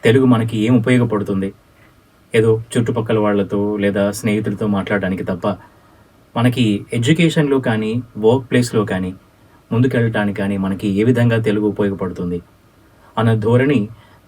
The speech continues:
చాలామంది విద్యార్థుల్లో, తల్లిదండ్రుల్లో, అలాగే ఉపాధ్యాయుల్లో,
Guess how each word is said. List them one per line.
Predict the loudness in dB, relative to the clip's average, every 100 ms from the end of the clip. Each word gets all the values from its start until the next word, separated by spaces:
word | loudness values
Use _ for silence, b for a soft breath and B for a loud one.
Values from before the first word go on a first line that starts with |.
| -2
చాలామంది | 2 2 2 2
విద్యార్థుల్లో, | 2 0 0 0 -2 -2 -2 -4 -12 -8
తల్లిదండ్రుల్లో, | -4 0 0 0 -2 -2 -4 -6 -18 _ -8
అలాగే | -4 -2 -2 -2
ఉపాధ్యాయుల్లో, | -2 -2 0 -4 -4 -6